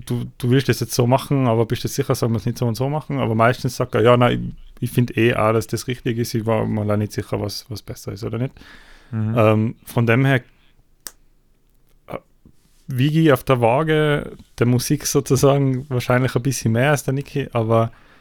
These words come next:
Speaker 1: es ist n-, nicht viel um.
Speaker 2: Mhm, verstehe.
Speaker 1: Zumindest,
Speaker 2: Verstehe.
Speaker 1: zumindest, äh, wäre jetzt interessant, äh, zu hören, was der Niki dazu sagt, aber zumindest nehme ich es so wahr und zumindest würde ich's, würde ich hoffen, dass es tatsächlich auch so ist.
Speaker 2: Mhm.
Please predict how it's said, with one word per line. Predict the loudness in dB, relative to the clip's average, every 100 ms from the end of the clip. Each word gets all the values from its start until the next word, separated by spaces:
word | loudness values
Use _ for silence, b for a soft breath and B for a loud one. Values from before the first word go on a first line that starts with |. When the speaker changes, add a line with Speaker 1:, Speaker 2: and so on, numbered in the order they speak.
| b -8
Speaker 1:
es | -6
ist | -6 -4
n-, | -4 -2
nicht | 0 -2
viel | -2 -4 -2
um. | -2 -2 -4 _ -20 _ -20 _ -6
Speaker 2:
Mhm, | -4 -4 -8 -18 -20
verstehe. | -18 -14 -4
Speaker 1:
Zumindest, | 2 4 6 6 2
Speaker 2:
Verstehe. | -2
Speaker 1:
zumindest, | 0 2 4 2 0 B B B B B B 0
äh, |
wäre | 2 4 2 -2 -8 0 4
jetzt | 4 4
interessant, | 0 0 0 0 -2
äh, | -10 -12 -18 _ _
zu | -4 2
hören, | 2 2
was | -2
der | -4
Niki | -4 -2
dazu | -4 -4 -6
sagt, | -8 -6
aber | -4 -2
zumindest | 0 0 0
nehme | 0 0
ich | -2
es | -6
so | -6 -2
wahr | -2 0 -2
und | -4
zumindest | -2 -2 -2 -6 b b b -4
würde | 2 2
ich's, | 0 -6 _ _ _ -20 -20 _ _ _
würde | -6 -2 0
ich | 0
hoffen, | -2 -2 -2
dass | -2
es | -4
tatsächlich | -12 -8 -8 -6 -10
auch | -10
so | -10
ist. | -12 -14 _ -20 -20 _ _
Speaker 2:
Mhm. | -8 -6 -6